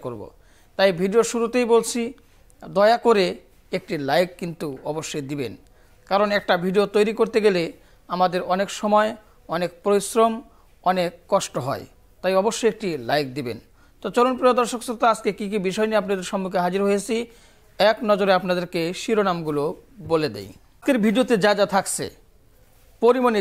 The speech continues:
চিত্রনায়িকা পরিমণি পেটের ভিতরে বাচ্চা নিয়ে পালকিতে বসে বিয়ে বাড়িতে চলে গেলেন।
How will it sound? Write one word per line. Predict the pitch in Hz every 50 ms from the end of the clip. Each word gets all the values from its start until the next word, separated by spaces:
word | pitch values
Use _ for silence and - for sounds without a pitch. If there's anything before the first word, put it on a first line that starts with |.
| 190 -
চিত্রনায়িকা | 247 214 - 226 233 226 226 220 196 - 208 175 185
পরিমণি | 202 185 180 165 151 139 117 - - - _ _ _ _ _ _ _ _ _ _ - _ _ _ _
পেটের | - 226 240 240 262 240 214 202
ভিতরে | 233 226 254 233 226 190 156
বাচ্চা | 190 196 196 - - 196 190 190
নিয়ে | 180 160 127 - - - _ _ _ _ _
পালকিতে | 196 202 214 214 180 196 208 180 220 208 190
বসে | 185 - - 214 175 143 - - _ _ _ _ _ _ _ _ _ _ _ _ - 123 120 123
বিয়ে | 147 185 208 226 214
বাড়িতে | 202 180 165 147 160 143 -
চলে | 165 151 147 139
গেলেন। | 143 123 113 98